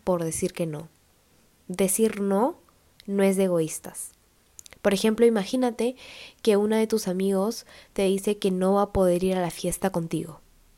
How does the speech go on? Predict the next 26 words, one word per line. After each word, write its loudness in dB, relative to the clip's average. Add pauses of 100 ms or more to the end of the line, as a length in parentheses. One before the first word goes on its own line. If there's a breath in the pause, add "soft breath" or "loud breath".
(380 loud breath)
Tú 2
te 8
enfadarías 4
y 4
le 6
dirías, 4 (240 loud breath)
"Ah, 4
mal 2
amigo, 4 (800 loud breath)
ya 2
no 0
quiero 2
hablar 2
contigo, 4
ya 2
no 2
eres 0
mi -2
amigo, 2 (880)
no -2
te 0
quiero 4
ver". 6 (320)
No, 2 (180)
lo 2
entenderías. 2